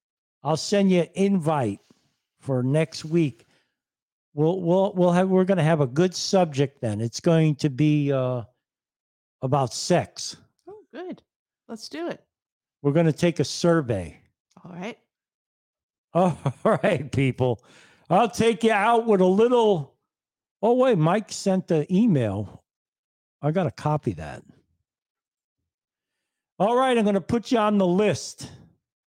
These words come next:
Speaker 1: Taking you out with a little outgoing music. Invite for next week.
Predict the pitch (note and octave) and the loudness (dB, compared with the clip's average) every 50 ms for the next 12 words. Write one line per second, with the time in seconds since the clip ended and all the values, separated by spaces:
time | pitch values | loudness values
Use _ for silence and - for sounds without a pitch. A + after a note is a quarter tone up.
0 | _ _ _ _ _ _ _ _ _ _ _ _ _ _ _ _ _ _ _ - | _ _ _ _ _ _ _ _ _ _ _ _ _ _ _ _ _ _ _ -4
1 | - E3 E3+ E3+ E3+ C#3+ C3 B2 A#2+ A#2+ C3+ D3+ D#3+ E3+ - C#3 C3+ B2 A#2+ A2 | -2 -2 -2 -2 -2 -4 -2 -2 -4 -2 -2 -4 -4 -4 -6 -8 -6 -4 -4 -2
2 | A2+ B2 C#3 D#3 D#3+ E3+ E3 D3+ C3 B2 - _ _ _ _ _ _ _ _ _ | -2 0 -2 -2 -2 -2 -6 -6 -8 -12 -16 _ _ _ _ _ _ _ _ _
3 | - D3+ D3 D#3 E3+ E3 - A#2+ A#2+ C3 C#3+ C#3 C3+ B2+ B2+ B2 A2+ A2 A2+ B2 | -6 -2 0 0 0 -2 -6 -6 0 2 2 4 4 4 2 2 0 0 -4 -8
4 | - _ _ _ _ _ _ _ _ _ _ _ _ _ _ _ _ _ _ _ | -12 _ _ _ _ _ _ _ _ _ _ _ _ _ _ _ _ _ _ _
5 | _ _ _ _ - A#2+ A#2+ B2 C3+ C#3 B2+ - - D2 C#2+ - - - - - | _ _ _ _ -2 0 2 4 4 2 2 0 -4 -10 -14 -18 -20 -20 -20 -20
6 | _ _ _ _ _ _ - G3 A#3 C4+ B3+ A3 A3 A#3+ A3 A3 G#3 G#3 - - | _ _ _ _ _ _ 2 4 4 6 4 4 4 4 2 2 0 0 0 0
7 | F3+ F3 F3+ G3+ G#3+ G3+ - - - F3 F#3 G#3 G#3 G3+ E3+ - - - - - | 2 4 4 2 2 0 -2 -6 -6 0 2 4 4 4 2 0 -4 -16 -20 -20
8 | - | -20